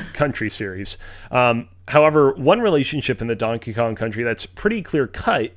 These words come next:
is the relationship between Diddy Kong and Dixie Kong, uh, the latter of whom was introduced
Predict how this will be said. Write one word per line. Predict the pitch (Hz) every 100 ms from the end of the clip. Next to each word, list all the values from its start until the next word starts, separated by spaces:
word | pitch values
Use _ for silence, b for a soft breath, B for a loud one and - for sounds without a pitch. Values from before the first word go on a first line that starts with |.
| - -
is | 127 120 113
the |
relationship | 127 117 123 135 - 117
between | 117 123 113 110 B B B B - - -
Diddy | 131 131 120
Kong | 127 113 117 117
and | 120 113 113 -
Dixie | - 196 -
Kong, | 107 107 92 104 104 B B -
uh, | 113 113 107 110 110 -
the | 113
latter | 120 139 135 117
of |
whom | 110 110 120 110 110
was | 117 113
introduced | - 160 143 123 117 -